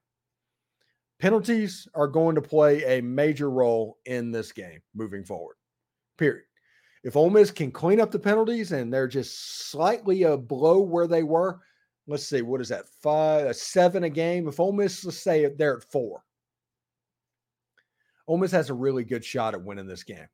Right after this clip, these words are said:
Now, the other thing that I think this game has a chance to get weird, and this is a very weird stat. This is the other team's penalty. Whenever Ole Miss plays against teams, teams have only been flagged against Ole Miss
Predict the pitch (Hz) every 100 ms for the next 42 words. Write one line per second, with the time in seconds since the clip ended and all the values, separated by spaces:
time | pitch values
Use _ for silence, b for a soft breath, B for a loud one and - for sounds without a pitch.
0 | _ _ _ _ - 160 151 151 208 214
1 | 240 214 - 180 165 151 151 143 160 139
2 | 151 - 151 147 123 135 120 - 139 -
3 | 127 107 101 127 151 143 - _ _ _
4 | - 127 175 180 143 131 104 104 - 165
5 | 175 165 147 123 127 135 123 - - 131
6 | 98 - _ _ _ _ _ - 240 240
7 | 254 208 208 - 170 139 - 143 110 95
8 | 90 123 151 170 180 175 175 185 180 -
9 | 165 180 160 170 175 151 - 160 120 107
10 | - _ _ _ - 202 226 185 156 165
11 | 175 160 156 - 151 151 135 131 135 127
12 | - 131 127 110 139 -